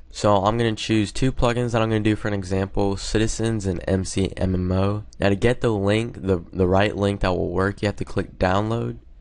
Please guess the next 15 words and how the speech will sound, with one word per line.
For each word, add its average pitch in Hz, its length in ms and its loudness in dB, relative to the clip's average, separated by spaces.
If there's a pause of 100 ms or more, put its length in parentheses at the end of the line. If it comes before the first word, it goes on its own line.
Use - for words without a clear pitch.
(200)
And 101 100 4
then 107 140 4
you 107 100 2
just 98 160 -2
right 104 240 6
click 117 220 -2
on 107 160 2
this 101 160 2
download 104 400 2
button 98 300 0
and 90 120 -2
hit 92 240 0
copy 95 340 0
link 92 320 -4
address, - 760 -8